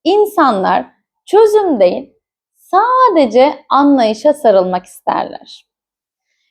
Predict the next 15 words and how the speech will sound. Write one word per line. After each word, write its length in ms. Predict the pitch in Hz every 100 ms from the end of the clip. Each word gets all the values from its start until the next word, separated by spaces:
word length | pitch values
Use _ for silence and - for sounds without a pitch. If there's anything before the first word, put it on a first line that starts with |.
| -
Birini 640 | 415 587 571 311 285 - _ -
teselli 720 | 466 508 554 523 523 427 311
etmenin 420 | 220 185 175 - -
ilk 320 | 392 539 -
kuralı 600 | - 320 196 196 277 _ _ _ _
onu 220 | 440 523 415
onarmaya 720 | 403 427 392 339 254 254 277
çalışmamak. 720 | 294 277 269 190 165 85 _ _ _ _ _ _ _ -
Empati, 840 | 370 494 554 554 539 285 285 370 _ _
karşındakinin 1080 | - 294 370 440 - 480 403 370 240 196 -
acısına 840 | - 277 339 - 262 185 180 - _ _ _ -
dokunmadan 920 | 220 226 494 539 359 202 180 262 - _ _ _
şefkatle 1120 | - - 247 254 254 440 571 - 254 285 440 - _ _ _ 269
tanıklık 420 | 262 254 311 -
edebilmektir. 1000 | 202 196 185 170 - - _ - -